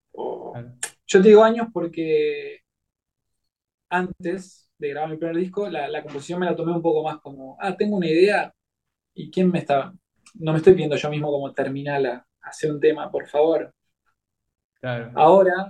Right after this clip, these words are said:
Speaker 1: que siento que saqué discos, que estoy moviendo obras, me, me está bueno ponerme un, un poco más de,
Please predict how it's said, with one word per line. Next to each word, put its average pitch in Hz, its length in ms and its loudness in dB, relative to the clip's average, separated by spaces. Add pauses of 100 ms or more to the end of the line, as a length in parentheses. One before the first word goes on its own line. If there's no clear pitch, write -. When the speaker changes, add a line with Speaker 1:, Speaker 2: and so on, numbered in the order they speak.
Speaker 1:
que 135 440 -14 (320)
siento 156 260 -4
que 147 60 0
saqué 147 200 -4
discos, 175 440 -2
que 135 160 -16
estoy 156 260 -4
moviendo 160 360 -4
obras, 170 280 -2 (640)
me, 147 240 -12
me 151 140 -8
está 175 220 2
bueno 190 300 4
ponerme 156 360 -6
un, 143 320 -14
un 151 140 -14
poco 160 240 -4
más 156 160 -8
de, 139 560 -12